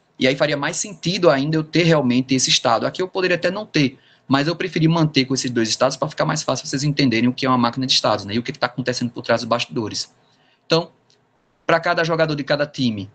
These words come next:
eu vou primeiro pensar, se tiver chegado a hora de pensar. Se não, eu vou ficar aguardando, mas o tempo todo eu vou agir. E eu vou agir de acordo com o último pensamento.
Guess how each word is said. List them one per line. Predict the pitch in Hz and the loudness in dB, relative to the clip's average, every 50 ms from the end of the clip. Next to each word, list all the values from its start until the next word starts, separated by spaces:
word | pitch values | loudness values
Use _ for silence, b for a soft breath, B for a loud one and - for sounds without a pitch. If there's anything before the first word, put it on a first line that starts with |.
| _ _ | _ _
eu | - 151 | 0 2
vou | 135 147 | 2 2
primeiro | - 143 135 127 127 | 4 4 4 4 4
pensar, | 127 - 190 190 - - 185 - 262 - _ _ _ _ _ | 2 0 -2 -2 0 0 0 0 0 -4 _ _ _ _ _
se | - - 156 | -2 0 0
tiver | 151 - 135 131 131 | 2 2 2 2 2
chegado | - - 127 120 117 120 | 0 -2 -2 -2 0 0
a | |
hora | 117 117 | -2 -2
de | 117 131 | -4 -6
pensar. | - 165 170 160 - 175 185 233 - _ _ b b b b b b | -6 -6 -4 -2 -2 -2 -2 -4 -6 _ _ b b b b b b
Se | - - - 202 | -2 0 0 2
não, | 196 190 180 165 147 120 - | 2 2 2 2 2 2 2
eu | 135 127 | 2 2
vou | 127 | 2
ficar | 127 127 - 131 | 2 2 0 0
aguardando, | 127 135 160 170 170 151 151 160 190 226 269 - _ _ _ _ _ - | 2 2 2 2 2 -2 -4 -4 -4 -6 -10 -14 _ _ _ _ _ -2
mas | 156 170 185 180 | 2 2 2 0
o | 202 | 0
tempo | - - 226 254 247 233 - | -2 0 0 0 -2 -4 0
todo | - 190 196 | 0 2 2
eu | 208 | 2
vou | 190 196 233 | 2 2 2
agir. | 247 196 165 147 113 - - _ _ _ _ _ _ _ _ _ _ _ _ | 2 2 0 -2 -2 -2 -8 _ _ _ _ _ _ _ _ _ _ _ _
E | - | 4
eu | - 180 | 4 6
vou | 160 196 196 | 6 4 4
agir | 185 190 | 4 2
de | 180 190 | 0 -2
acordo | 180 - 202 202 196 | -2 -2 -6 -10 -8
com | - - 190 214 262 - - | -2 0 2 2 2 0 -2
o | - 185 | -2 -2
último | 185 196 - 208 214 214 | -2 -2 -4 -6 -6 -4
pensamento. | 220 226 - - 254 233 165 147 131 - - | -4 -4 -2 -2 0 2 2 2 0 0 -4